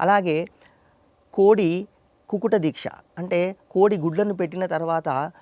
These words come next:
ఆ గుడ్లపై కూర్చుండి వాటిని పొదుగుతుంది. అందులో నుండి ఆ తల్లి స్పర్శకు ఆ గుడ్లు పొదగబడి పిల్లలుగా బయటకు వస్తుంటాయి. అలాగే ఇంకొక దీక్ష ఏంటంటే మనకు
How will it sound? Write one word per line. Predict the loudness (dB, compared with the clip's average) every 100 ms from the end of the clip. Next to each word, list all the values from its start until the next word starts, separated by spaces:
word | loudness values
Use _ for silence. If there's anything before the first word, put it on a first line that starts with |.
| _ _ -2
ఆ |
గుడ్లపై | -2 -2 -2 0 0
కూర్చుండి | -2 -4 -4 -4 -2 -2 -2 -4 _ 0
వాటిని | 0 -2
పొదుగుతుంది. | -2 -2 -2 -4 -6 -10 _ _ _
అందులో | -4 0 2
నుండి | 2 0 0 0 -2 -14 -10 -4
ఆ | -4
తల్లి | _ _ 0 0 -2
స్పర్శకు | -4 -4 -4 -4 -8 -6 -6 -8 -16 -6
ఆ | -2
గుడ్లు | 0 -2 -2 0 2 0 -6 _ 2
పొదగబడి | 4 4 4 2 0 -4 _ _
పిల్లలుగా | 0 2 4 4
బయటకు | 2 0 -4
వస్తుంటాయి. | -10 -10 -12 -14 -20 _ _ _ _
అలాగే | 2 4 4 2 0 -8 -18 -8
ఇంకొక | -2 0 0
దీక్ష | -2 -4 -2
ఏంటంటే | -2 -2 -4 -4 -2 -2 -6 _ _ -4
మనకు | -2 -2 -4